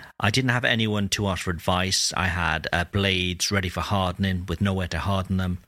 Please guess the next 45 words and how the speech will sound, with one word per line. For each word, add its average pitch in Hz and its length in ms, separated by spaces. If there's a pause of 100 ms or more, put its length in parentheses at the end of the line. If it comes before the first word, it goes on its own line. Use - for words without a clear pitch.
And 104 100
in 104 80
general, 101 380
I 78 80
just - 260
didn't 95 260
feel 95 220
like 82 200
making 85 300
it 67 100
at - 160
all. 107 320 (560)
He 107 80
was 101 100
the - 120
only 110 220
person 92 360
in 92 80
the 90 40
world 82 440
who 92 180
I've 85 240
looked 92 320
at 82 220
and 92 120
said 92 200
to 92 60
myself, 80 540 (380)
'This - 220
is 90 80
who 95 100
I 90 100
wanna 87 260
be 78 340
when 90 160
I'm 80 220
fifty-eight.'" 117 640 (600)
Uh, 104 220
so 139 160
anyway, 104 260
what's 123 400
your 139 180
story? 87 920
Uh, 87 400
what, 92 380